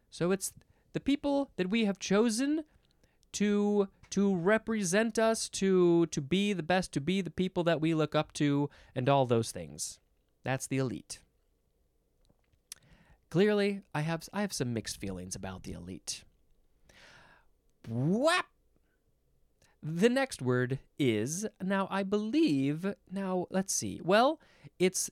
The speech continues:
it's the words elite and elitism, which is our next word. Uh, but they, both of these words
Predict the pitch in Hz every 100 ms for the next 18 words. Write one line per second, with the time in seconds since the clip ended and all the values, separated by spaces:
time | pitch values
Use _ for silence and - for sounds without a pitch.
0 | - 165 - 165 208 247 240 220 - _
1 | _ - 156 151 220 247 - - - 151
2 | 147 147 151 - 139 151 220 - 101 98
3 | 104 185 - _ _ _ _ _ _ _
4 | 123 123 131 120 117 131 - 113 123 95
5 | 98 131 _ _ _ - 117 113 110 -
6 | 113 127 160 107 - - 147 120 127 131
7 | 131 127 120 190 220 185 170 135 127 127
8 | 123 -